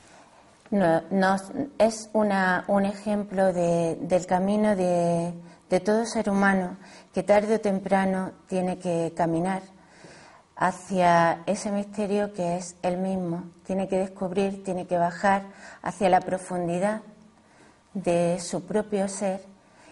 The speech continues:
y descubrir la semilla para surgir renacido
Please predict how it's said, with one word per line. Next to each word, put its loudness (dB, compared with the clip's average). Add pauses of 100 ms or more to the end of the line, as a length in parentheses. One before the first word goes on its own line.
(200)
y 2
descubrir 0
la 0
semilla -4 (380)
para -2
surgir -2
renacido -2